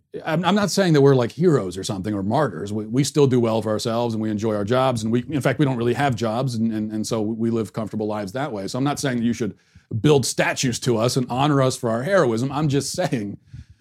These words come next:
that if you think that, that, you know, on a, a conservative media person who on occasion issues a harsh criticism of Trump, if you think he's doing that because he wants clicks, you just have, you really, you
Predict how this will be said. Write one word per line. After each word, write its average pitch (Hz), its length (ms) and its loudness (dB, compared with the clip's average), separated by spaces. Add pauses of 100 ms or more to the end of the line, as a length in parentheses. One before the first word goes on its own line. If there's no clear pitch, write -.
(140)
that 127 220 2
if 135 160 2
you 135 160 6
think 143 600 2
that, 123 280 -2
that, 117 220 -2
you 127 120 0
know, 110 320 -6
on 143 440 2
a, 135 320 -4
a 127 40 0
conservative 156 600 4
media 143 340 6
person 110 500 -4 (300)
who 139 140 0
on 156 200 4
occasion 139 840 0 (380)
issues 156 360 6
a 135 100 4
harsh 139 260 0
criticism 139 460 2
of 110 100 -2
Trump, 127 220 0
if 127 80 0
you 139 140 6
think 233 320 2
he's 156 180 0
doing 156 440 0
that 101 320 -8 (520)
because 143 220 4
he 143 60 4
wants 147 320 2
clicks, - 560 0
you 160 80 -2
just 156 200 -2
have, 139 200 -2
you 143 300 0
really, 165 440 6
you 139 240 0